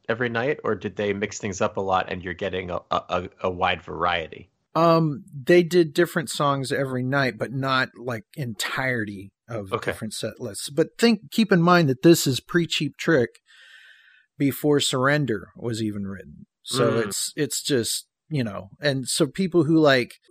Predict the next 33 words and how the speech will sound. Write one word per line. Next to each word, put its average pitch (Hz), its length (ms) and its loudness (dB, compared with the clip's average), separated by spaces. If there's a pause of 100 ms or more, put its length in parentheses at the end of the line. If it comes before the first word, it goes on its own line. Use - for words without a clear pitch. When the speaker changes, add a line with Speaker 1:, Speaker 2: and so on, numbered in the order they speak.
(360)
Speaker 2:
maybe 175 360 8
if 165 100 4
they 160 100 6
saw 156 280 4
a 139 40 2
set 139 280 2
list 143 240 0
now 147 180 2
and 139 80 0
they 131 140 -2
go, 120 200 0
"Well, 190 160 -2
wait, 262 220 2
this 208 180 0
doesn't 190 280 0
have 143 240 2
Dream 160 340 0
Police, 202 380 0
this - 160 -4
doesn't 120 260 0
have 107 80 -4
Surrender 185 680 2
on 196 260 4
this, 196 220 0
this 110 200 -6
doesn't 131 340 2
have," 117 400 -4
you 160 140 0
know, 131 120 0
all 151 280 6
these 170 260 2
things 151 380 -2
that, 123 240 2